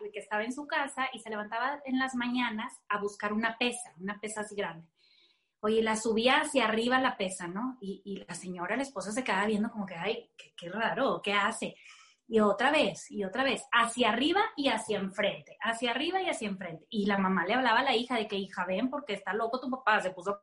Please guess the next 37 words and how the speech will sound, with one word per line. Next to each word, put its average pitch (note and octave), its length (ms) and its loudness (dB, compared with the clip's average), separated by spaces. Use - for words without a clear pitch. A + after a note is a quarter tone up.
pants, A3+ 480 4
está - 160 -4
cargando G#3+ 300 0
una A3+ 160 -2
pesa B3 400 -2
para G#3+ 160 4
arriba A#3+ 280 0
y D4+ 80 -6
para, C#4+ 160 -4
para F#3 160 -6
enfrente". E3+ 420 -12
Oye, A#3+ 180 6
bueno, A3+ 340 2
pasan C4+ 360 2
así D4 400 0
los C#4+ 260 -2
días, D4 640 -6
este, F#3 580 -10
en G#3 120 -2
que G#3 100 -2
este G3 200 -8
señor C4 260 4
se C#4 140 0
levantaba A3+ 500 2
todos C4+ 340 4
los C#4 200 -2
días C#4 320 -2
y C4+ 80 -4
se C4+ 160 2
veía C#4 260 4
que F4 100 -6
ponía A#3+ 280 0
una B3+ 300 4
foto G#3 560 -2
enfrente G3+ 720 0
para G#3 260 2
inspirarse G3+ 920 0